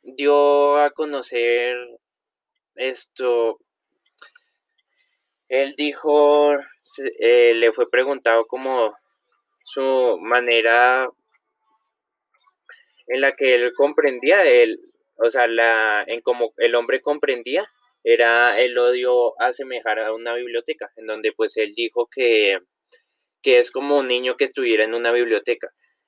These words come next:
En ese momento está lleno, lleno de libros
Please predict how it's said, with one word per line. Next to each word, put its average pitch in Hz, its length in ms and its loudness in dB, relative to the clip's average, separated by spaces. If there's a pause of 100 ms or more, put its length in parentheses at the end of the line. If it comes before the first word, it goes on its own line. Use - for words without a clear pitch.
(200)
En 110 440 0
ese 117 220 0
momento 135 560 0
está 117 340 0
lleno, 113 840 -2 (460)
lleno 123 380 0
de 131 160 4
libros 131 680 -2